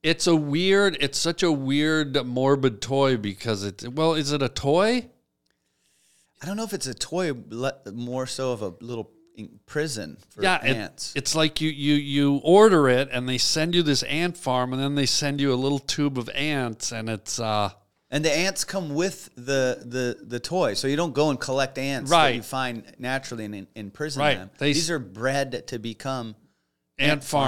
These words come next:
Speaker 2: farm
Speaker 1: ants.
Speaker 2: captives.
Speaker 1: Yeah, they, they send 'em in the mail.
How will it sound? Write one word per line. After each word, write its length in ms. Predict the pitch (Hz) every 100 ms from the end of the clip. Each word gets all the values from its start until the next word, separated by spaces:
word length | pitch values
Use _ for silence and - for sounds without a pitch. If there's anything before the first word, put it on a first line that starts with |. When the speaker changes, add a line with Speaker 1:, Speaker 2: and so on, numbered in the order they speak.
| 117
Speaker 2:
farm 20 |
Speaker 1:
ants. 420 | 113 107 - - -
Speaker 2:
captives. 360 | 98 87 -
Speaker 1:
Yeah, 300 | 120 139 135 -
they, 160 | - 127
they 180 | 113 120
send 380 | - 151 143 143
'em 140 | 135
in 120 | 131
the 60 | 123
mail. 460 | 123 131 131 113